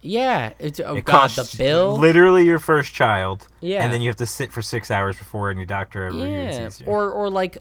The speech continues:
Speaker 1: um,
Speaker 2: If
Speaker 1: um,
Speaker 2: that.
Speaker 1: what do they call it? Uh, uh, uh, medical tourism. You go somewhere for, if you need a root canal and you don't have insurance, it's, like, twelve hundred bucks here. You can literally go on a holiday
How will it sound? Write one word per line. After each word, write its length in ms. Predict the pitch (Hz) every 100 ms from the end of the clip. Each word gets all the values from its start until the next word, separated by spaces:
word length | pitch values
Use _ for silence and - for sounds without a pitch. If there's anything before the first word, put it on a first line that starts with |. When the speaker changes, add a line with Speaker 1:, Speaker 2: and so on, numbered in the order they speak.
| -
Speaker 1:
um, 440 | 165 160 151 135
Speaker 2:
If 60 | -
Speaker 1:
um, 280 | 156 143 139
Speaker 2:
that. 160 | 135 117
Speaker 1:
what 100 | 160
do 60 |
they 140 | 165 175
call 260 | 175 143
it? 180 | 117 -
Uh, 280 | - 120 117 104 -
uh, 420 | 117 110 107 104 90 _ _ -
uh, 240 | 113 110
medical 400 | 110 135 143 156
tourism. 580 | 131 175 175 107 92 90 - - _
You 100 | 131
go 180 | 135 139
somewhere 400 | - 139 135 135
for, 400 | - 135 135 127
if 120 | 127
you 80 | 123
need 200 | 123 131
a 40 | 123
root 240 | 120 123
canal 300 | 151 147 151
and 100 | 143
you 60 | 117
don't 140 | 120
have 120 | 117
insurance, 520 | 113 - 123 147 151
it's, 100 | 113
like, 160 | 113 107 _
twelve 240 | - 117 110
hundred 180 | 120 104
bucks 240 | 107 123 -
here. 240 | 160 180 - -
You 120 | - 135
can 200 | 151 131
literally 400 | 139 151 151 135
go 160 | 131
on 180 | 123 120
a 40 |
holiday 720 | 113 123 143 135 107 104 104